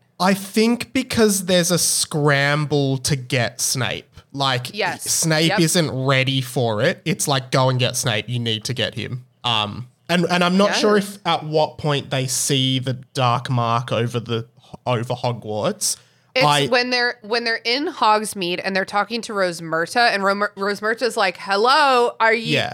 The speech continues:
Speaker 2: do you see?" And they're like, "Oh, fuck." So then they get
Speaker 1: Yes.
Speaker 2: the broomsticks and fly.
Speaker 1: And I think that moment when he sees the dark mark is the moment where he's like, "Oh, shit, okay, it's tonight. We need to get Snape."
Speaker 2: I think that's as good a,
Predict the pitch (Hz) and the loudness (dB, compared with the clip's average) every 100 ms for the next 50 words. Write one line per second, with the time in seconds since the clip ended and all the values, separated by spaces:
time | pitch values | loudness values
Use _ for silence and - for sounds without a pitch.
0 | - 196 220 233 226 - 247 247 214 196 | -10 -12 -8 -6 -6 -6 -4 -4 -2 0
1 | 185 175 - 220 175 - _ 208 208 - | 0 -2 -4 -2 -4 -10 _ 2 2 0
2 | - 196 202 208 202 208 - 214 190 190 | -4 -2 0 0 -2 0 0 0 -2 -4
3 | - 175 170 160 - 139 67 - - - | -4 -6 -8 -12 -8 -8 -8 -14 -12 -2
4 | 160 160 156 - 175 180 160 147 147 151 | 0 0 -2 0 0 0 -4 0 0 0
5 | 165 143 139 143 135 135 135 127 - 127 | 0 0 2 0 -2 -2 -2 -2 -2 0
6 | 123 127 123 127 127 120 120 123 117 185 | 0 -2 -4 -4 0 0 -2 -2 0 -2
7 | 147 143 127 131 123 117 120 120 120 120 | -2 -6 -4 -2 0 0 0 -2 -2 -4
8 | 123 120 120 127 120 123 117 - - - | -2 -4 -2 -2 -2 -2 -4 -4 -4 -4
9 | 107 - 123 - - 117 104 139 - _ | -6 -6 -8 -6 -4 -4 -2 -4 -4 _
10 | _ _ 131 123 120 117 117 110 - - | _ _ -4 -2 -2 -2 -2 -4 -4 -8
11 | - - _ _ - 254 359 370 311 311 | -10 -16 _ _ -2 0 -2 0 0 0
12 | - - 208 - 226 220 214 196 185 175 | -4 -2 -2 0 0 2 4 2 0 -2